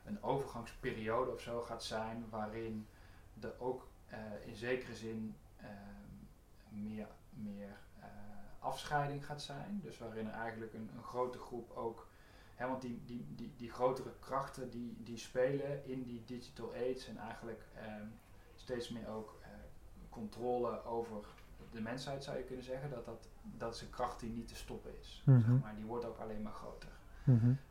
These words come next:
Speaker 1: Eh, en daar gaan gewoon heel veel mensen ook, ehm, ehm, nou ja, eh, eh, onderdeel van zijn en in mee. En, ehm, dat zal ook be-,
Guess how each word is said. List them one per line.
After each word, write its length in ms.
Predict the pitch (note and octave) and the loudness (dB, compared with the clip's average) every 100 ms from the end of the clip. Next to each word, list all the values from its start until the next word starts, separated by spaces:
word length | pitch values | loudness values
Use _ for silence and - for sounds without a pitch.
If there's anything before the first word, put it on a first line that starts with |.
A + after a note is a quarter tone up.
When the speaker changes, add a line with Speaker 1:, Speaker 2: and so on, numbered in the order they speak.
| - | -10
Speaker 1:
Eh, 60 | A2 G#2+ G#2 - | -8 -6 -6 -6
en 120 | B2 | -2
daar 120 | A#2 | 0
gaan 220 | G#2+ B2+ C3 | 4 4 4
gewoon 200 | B2+ A2 | 0 0
heel 220 | B2 B2 | 0 0
veel 120 | A#2 | 0
mensen 460 | A2 A2 - - A#2 | -2 -2 -4 -8 -4
ook, 400 | A2+ - - - - - | -2 -2 -8 -12 -12 -10
ehm, 80 | G#2+ G#2 G#2 G2+ G2+ G2+ G2+ - - - | -8 -8 -8 -8 -8 -10 -10 -12 -14 -12
ehm, 560 | - - - - - - - - - - | -10 -10 -10 -10 -10 -12 -12 -10 -8 -6
nou 160 | C#3 | -4
ja, 160 | G2 - - - | -4 -4 -8 -10
eh, 60 | |
eh, 160 | - - - - - - - - | -10 -10 -10 -12 -10 -10 -12 -8
onderdeel 520 | - D#3 B2+ A#2 A2 A2 | 0 4 4 4 2 0
van 200 | A2 G#2 | -2 0
zijn 320 | A2 G2+ - | -2 -2 -4
en 160 | - - | -4 -4
in 180 | A3 A3 | -2 -2
mee. 420 | A#3+ A#3 G#3 G3+ - - | 2 2 0 -4 -8 -6
En, 220 | G#3 - - - - - - - | -4 -6 -8 -12 -14 -14 -14 -12
ehm, 320 | G2+ G2 G#2 G2+ G2 - | -8 -8 -6 -8 -10 -6
dat 200 | A#2 A#2 | -4 -2
zal 220 | B2+ A#2 | 2 4
ook 240 | A2+ - - | 4 0 -4
be-, 100 | A#2 | -6